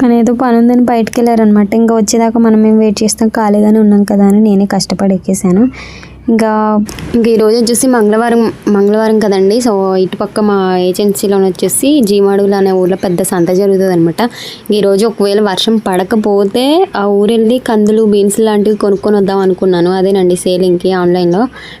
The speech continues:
పెట్టడానికి అనేసి కొనడానికి వెళ్దాం అనుకున్నాను. లాస్ట్ శుక్రవారం అరకు సంత, so అక్కడికైనా వెళ్దాం అనుకున్నాం. ఇంకేం వెళ్తాం, మొత్తం వర్షం, వర్షం పిండి పిప్పి చేసేస్తుంది కదా. ఇంక ఈరోజు కూడా సేమ్ అనమాట, వర్షం అలాగా. ఇంకా సంత అయినా ఏం వేస్తారు అక్కడ,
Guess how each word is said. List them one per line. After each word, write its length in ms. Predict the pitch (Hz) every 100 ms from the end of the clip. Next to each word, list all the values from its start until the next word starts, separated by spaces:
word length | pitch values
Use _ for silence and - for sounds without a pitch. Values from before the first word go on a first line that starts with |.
| -
పెట్టడానికి 440 | 185 202 214 214 196
అనేసి 280 | 190 180 220 208
కొనడానికి 500 | 196 190 202 196 214
వెళ్దాం 260 | 202 196 202 196
అనుకున్నాను. 440 | 185 190 180 180 185 190
లాస్ట్ 320 | 175 190 - 220
శుక్రవారం 540 | 202 208 220 220 220 233 233 208
అరకు 260 | 190 170 214
సంత, 220 | 208 196 180 202
so 60 | 202 175
అక్కడికైనా 460 | 190 196 220 226 220
వెళ్దాం 280 | 202 196 202
అనుకున్నాం. 380 | 196 185 180 180 202 - - - 208
ఇంకేం 320 | 196 185 190 208
వెళ్తాం, 260 | 220 208 208 185
మొత్తం 300 | 170 - 208 190
వర్షం, 280 | 175 - 202 190
వర్షం 260 | 175 - 196 185
పిండి 240 | 180 185 185
పిప్పి 200 | 180 - 180
చేసేస్తుంది 600 | 190 180 175 - 165 160
కదా. 160 | 160 220 - - - -
ఇంక 100 | 190 185
ఈరోజు 220 | 190 208 202
కూడా 140 | 208 214 -
సేమ్ 300 | 180 180 208 202
అనమాట, 300 | 185 175 180 185 180
వర్షం 280 | - 220 208 180
అలాగా. 420 | 165 165 165 170 180
ఇంకా 160 | 190 190 180
సంత 220 | 175 175 220
అయినా 160 | 226 214
ఏం 100 | 196 208
వేస్తారు 340 | 202 196 190 185
అక్కడ, 160 | 185